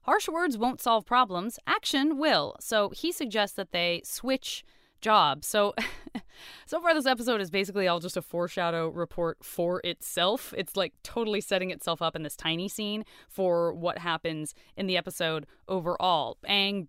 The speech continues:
brags about being able to settle feuds and scores as the work of an avatar, and then, you know, talks about how easy that is.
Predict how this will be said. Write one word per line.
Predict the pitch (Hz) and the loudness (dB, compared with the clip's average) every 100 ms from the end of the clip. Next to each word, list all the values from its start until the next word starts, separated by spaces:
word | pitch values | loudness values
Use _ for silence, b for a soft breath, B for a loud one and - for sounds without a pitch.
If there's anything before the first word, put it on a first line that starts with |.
| _ | _
brags | 170 175 180 196 | 0 2 2 0
about | 202 202 190 | 0 0 0
being | 196 | -2
able | 190 214 | -2 -4
to | - | 0
settle | 180 175 220 | 0 2 -2
feuds | - 233 226 226 226 226 208 - | -6 -6 -4 -2 -2 -4 -6 -4
and | 180 175 170 170 | -2 0 -2 -4
scores | - - 208 196 202 208 208 | -6 -2 -2 0 0 0 -2
as | - 180 180 175 | 0 0 0 -2
the | 180 | -4
work | 175 180 | -2 -4
of | 190 | -4
an | 196 | -2
avatar, | 185 180 180 185 180 175 175 180 | 0 0 -2 -2 2 2 0 -2
and | 170 | -4
then, | 160 151 - | -4 -6 -6
you | 151 | -8
know, | 143 | -10
talks | - 165 | -8 -8
about | - 185 | -4 -4
how | 190 | -4
easy | 190 175 170 | -4 -8 -4
that | 160 156 | -4 -2
is. | 151 147 | -4 -8